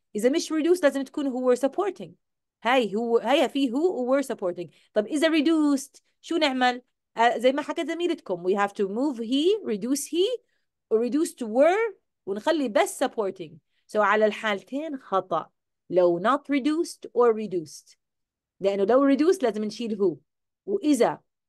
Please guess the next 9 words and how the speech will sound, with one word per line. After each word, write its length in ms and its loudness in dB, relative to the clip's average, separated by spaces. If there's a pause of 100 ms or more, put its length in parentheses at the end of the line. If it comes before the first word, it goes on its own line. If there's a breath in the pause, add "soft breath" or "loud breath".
(140)
not 200 2
reduced 640 2
في 140 -4
ناقص 340 -2
هون 140 -4
عندي 260 -4
الverb. 300 0 (1000)
Who 80 0
were 480 2